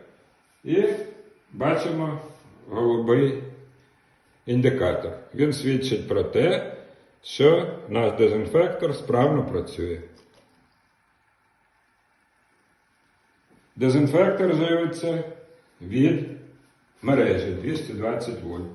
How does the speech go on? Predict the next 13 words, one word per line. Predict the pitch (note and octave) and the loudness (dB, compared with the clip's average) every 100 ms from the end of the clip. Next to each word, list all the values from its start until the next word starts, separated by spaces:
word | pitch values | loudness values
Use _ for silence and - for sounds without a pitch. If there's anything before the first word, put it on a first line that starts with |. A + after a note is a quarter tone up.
| - - _ _ - - _ | -18 -20 _ _ -20 -20 _
Це | C3+ C#3+ | 0 4
єдиний | D3 C3+ C3+ A#2+ | 6 8 6 6
елемент, | A2 G#2+ A#2+ C#3+ F3+ C#3 | 4 2 2 2 0 0
який | - C3 | 0 0
потребує | C3+ G#2+ - G2+ G#2+ D3 C3+ | 0 -2 0 0 2 2 4
електричного | G2+ - G2+ - - C3 C3+ B2+ | 2 -2 -4 -4 -6 -6 -6 -8
живлення. | - F#2 F2 E2+ - - - _ _ _ _ _ _ _ _ _ _ _ _ | -6 -4 -4 -6 -12 -16 -20 _ _ _ _ _ _ _ _ _ _ _ _
Потужність | C#3 C3+ A#2 C3+ C3 C3 | -2 0 2 4 4 4
його | B2+ A#2 | 4 4
невелика, | B2+ C3 A2+ G#2+ - - C#3 | 6 6 6 4 2 2 -2
всього | - A2+ A2+ | -2 -2 0
п'ятнадцять | A2+ G#2+ - G#2 F#2+ F2+ F2 | 0 -4 -4 -4 -4 -8 -8
ватт, | F2+ F#2+ - - | -4 -4 -4 -8